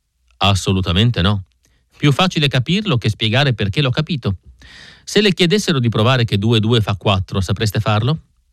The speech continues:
Eppure ne siete certo." Dalla finestra avevo visto una grande ancora azzurra tatuata sul dorso della mano del tizio, il che da solo mi dice mare.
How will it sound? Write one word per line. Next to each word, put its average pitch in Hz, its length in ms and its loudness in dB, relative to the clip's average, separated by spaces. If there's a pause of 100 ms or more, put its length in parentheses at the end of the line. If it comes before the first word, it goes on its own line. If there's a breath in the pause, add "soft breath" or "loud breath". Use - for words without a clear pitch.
(120)
Eppure 117 400 2
ne 147 140 2
siete 143 260 0
certo." 151 520 -2 (680 loud breath)
Dalla 147 260 4
finestra 143 540 0
avevo 143 320 0
visto 139 300 0
una 131 160 2
grande 120 460 2
ancora 104 480 2
azzurra 101 500 0
tatuata 104 460 0
sul 98 200 -2
dorso 104 300 0
della 95 180 2
mano 95 220 2
del 90 160 -2
tizio, 92 460 -4 (320)
il 147 140 0
che 190 260 0
da 127 80 0
solo 104 320 0
mi 98 100 2
dice 110 300 0
mare. 104 400 0